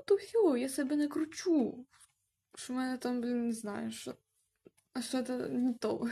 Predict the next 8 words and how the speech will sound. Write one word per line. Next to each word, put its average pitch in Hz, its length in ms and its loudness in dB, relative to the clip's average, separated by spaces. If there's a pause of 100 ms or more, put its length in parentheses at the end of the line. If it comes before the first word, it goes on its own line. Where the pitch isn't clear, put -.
(160)
<laughs> 262 220 6
Маленький 269 580 2
желудок 254 640 0
скажуть, 233 460 -4
щось 226 200 -6
іще 226 340 -6
скажуть. - 460 -8 (1500)
Ой, 254 500 4